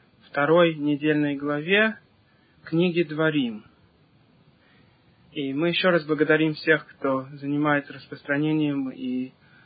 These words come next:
субсидирует эти кассеты. И если вы хотите помочь в распространении кассет, пожалуйста, звоните Аврааму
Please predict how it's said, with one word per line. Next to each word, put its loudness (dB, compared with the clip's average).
субсидирует 0
эти -2
кассеты. -2
И -14
если -10
вы -4
хотите -4
помочь 0
в -6
распространении -2
кассет, 2
пожалуйста, -4
звоните -4
Аврааму 2